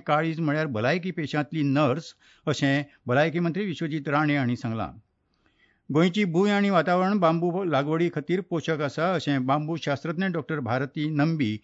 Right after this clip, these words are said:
हांणी सांगलां। गोंय सरकाराचे ग्रामीण उदरगत महामंडळान सांखळेच्या रवींद्र भवन हांच्या जोड पालवान फाल्यां आनी परां पुरुमेत बाजाराचें आयोजन केलां। आतां पुराय खबरो। गोंयच्या हस्तकारागिरांनी तशेंच आपमदत गटांनी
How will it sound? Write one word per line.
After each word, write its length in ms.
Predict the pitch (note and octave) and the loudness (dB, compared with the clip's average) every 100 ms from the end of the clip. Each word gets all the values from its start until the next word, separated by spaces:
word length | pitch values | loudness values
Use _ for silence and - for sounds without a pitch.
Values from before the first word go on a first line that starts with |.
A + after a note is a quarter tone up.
| _ - | _ 0
हांणी 160 | C3+ | 0
सांगलां। 320 | B2+ B2 A2 C#2 - _ _ _ _ _ _ - C3 | 0 -2 -4 -6 -14 _ _ _ _ _ _ -4 2
गोंय 180 | E3+ | 2
सरकाराचे 500 | E3+ F3 F3 F3+ F#3+ | 2 0 2 2 0
ग्रामीण 380 | F3+ F3 E3+ F3+ | 0 2 2 2
उदरगत 400 | E3+ D#3 E3 E3 | 0 0 0 2
महामंडळान 720 | D#3 D#3 D#3+ D3+ D#3 D3+ F3+ | 2 2 2 2 4 2 2
सांखळेच्या 640 | G3 D3+ C#3+ D#3 D#3 E3+ E3+ | 0 -2 -2 -2 -2 -2 0
रवींद्र 320 | D#3+ F3 F3 | 0 0 0
भवन 300 | D#3 D3 E3 | 0 -2 0
हांच्या 240 | D3+ D#3 | -2 -2
जोड 220 | D3+ D3+ D#3 | -2 -2 0
पालवान 480 | D#3 D#3+ B2+ F#2+ - _ - - | -2 0 0 -2 -4 _ -12 0
फाल्यां 280 | C3+ D3 F3 | 2 2 2
आनी 200 | E3+ F#3 | 0 -2
परां 420 | F3 E3 C3+ F3+ - | 0 0 2 0 -4
पुरुमेत 360 | D#3 F3 F#3+ F3 | -2 0 2 0
बाजाराचें 600 | D3 C#3 D3+ C3+ C3 C#3 | 0 0 0 0 -2 0
आयोजन 460 | B2+ C3 A#2+ B2 | 0 0 0 -2
केलां। 380 | B2 B2+ G#2 E2 - - _ B2 | -2 -2 -2 -6 -12 -20 _ -4
आतां 300 | A#2+ B2+ D3 F3 _ _ | -4 -2 -6 -8 _ _
पुराय 260 | F3+ A#2+ G2 | 0 2 0
खबरो। 280 | - A#2 F#2+ - _ _ _ _ _ _ _ _ _ _ _ _ _ _ _ - D3+ | -6 -6 -8 -10 _ _ _ _ _ _ _ _ _ _ _ _ _ _ _ -2 2
गोंयच्या 420 | F3+ F#3 G3+ G#3 | 4 4 4 4
हस्तकारागिरांनी 960 | F#3 C3+ F3+ F3 F3 E3 E3 E3 E3+ G3 | 2 0 -2 0 2 0 0 0 -2 -4
तशेंच 280 | F3 E3+ E3+ | -4 -4 -4
आपमदत 560 | F3 E3 E3+ E3 D#3 C#3 | 0 0 0 -4 -4 -4
गटांनी 420 | C3+ D#3 E3 | -4 -4 -4